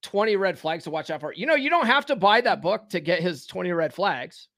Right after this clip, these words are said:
You could get on his email list, and he can, he'll send you, uh, the, the, the list of twenty red flags. In fact, I, that's one of the reasons why I got this idea. Let me show it here. I got this idea for my,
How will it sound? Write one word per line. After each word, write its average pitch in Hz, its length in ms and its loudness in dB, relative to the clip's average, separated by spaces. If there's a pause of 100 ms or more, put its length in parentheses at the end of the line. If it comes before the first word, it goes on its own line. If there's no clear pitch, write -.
(440)
You 285 160 -8
could 262 140 -6
get 185 120 2
on 233 160 2
his 233 160 -4
email 254 260 -2
list, 127 360 -14
and 147 220 -10
he 156 200 -8
can, 170 320 -6
he'll 175 220 -4
send 180 320 -8
you, 170 200 -4
uh, 151 280 -2
the, 151 260 -2
the, 143 300 -6
the 135 140 -8
list 156 380 -6
of 147 120 -8
twenty 175 260 -4
red 156 240 -4
flags. 151 480 -2
In 147 60 -14
fact, 208 400 0 (340)
I, 160 140 -12 (180)
that's 190 240 -2
one 202 180 0
of 262 60 0
the 220 60 -2
reasons 202 260 0
why 175 220 2
I 151 80 -4
got 190 320 0
this 165 240 -4
idea. 143 720 -4 (560)
Let - 40 -14
me 139 60 -10
show 147 240 -4
it 139 80 -4
here. 135 320 -4
I 170 80 0
got 220 180 6
this 214 220 2
idea 185 440 4 (100)
for 190 140 2
my, 175 240 0